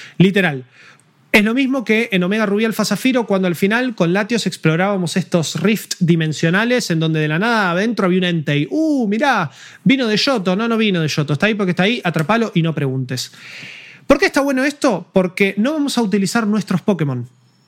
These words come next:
Que nuevamente nuestros Pokémon, si estaban en nivel cien, vuelvo a hacer la misma recomendación que hice en su momento, atrapen cosas nuevas y jueguen con esas cositas nuevas,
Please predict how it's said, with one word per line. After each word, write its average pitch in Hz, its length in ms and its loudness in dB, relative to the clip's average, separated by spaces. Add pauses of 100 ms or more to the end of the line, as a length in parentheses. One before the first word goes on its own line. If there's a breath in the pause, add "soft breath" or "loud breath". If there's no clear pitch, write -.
(540 soft breath)
Que 196 280 2
nuevamente 202 800 0
nuestros 175 260 -2
Pokémon, 202 420 0
si - 120 -4
estaban 185 320 0
en 175 120 0
nivel 170 280 0
cien, 220 480 0
vuelvo 175 360 2
a 170 40 -2
hacer 170 220 -2
la 156 100 0
misma 185 240 0
recomendación 156 540 -2
que 175 80 0
hice 165 120 -2
en 156 60 0
su 156 120 -4
momento, 202 580 0 (240 loud breath)
atrapen 220 640 0
cosas 196 320 0
nuevas 214 460 0
y 185 80 2
jueguen 202 440 0
con 175 140 0
esas 165 160 -2
cositas 160 360 0
nuevas, 214 440 0